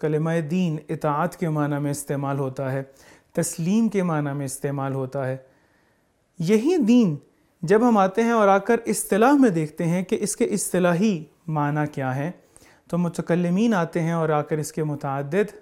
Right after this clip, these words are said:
تعریف کرتے ہیں، متعدد تعریفات کرتے ہیں۔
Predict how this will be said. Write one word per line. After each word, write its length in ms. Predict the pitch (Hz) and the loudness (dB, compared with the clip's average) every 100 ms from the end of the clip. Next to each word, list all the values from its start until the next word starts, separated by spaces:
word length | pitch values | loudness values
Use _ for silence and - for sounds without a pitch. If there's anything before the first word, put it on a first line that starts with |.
| _ | _
تعریف 400 | - 135 139 156 - | -8 -4 -4 -6 -6
کرتے 300 | 139 139 135 | -10 -8 -8
ہیں، 80 | |
متعدد 540 | 143 139 139 143 156 170 | -6 -6 -4 -4 -4 -4
تعریفات 560 | 143 131 123 151 143 - _ _ _ _ | -2 -2 -4 -4 -6 -8 _ _ _ _
کرتے 320 | 139 131 139 | -8 -6 -6
ہیں۔ 140 | 131 | -6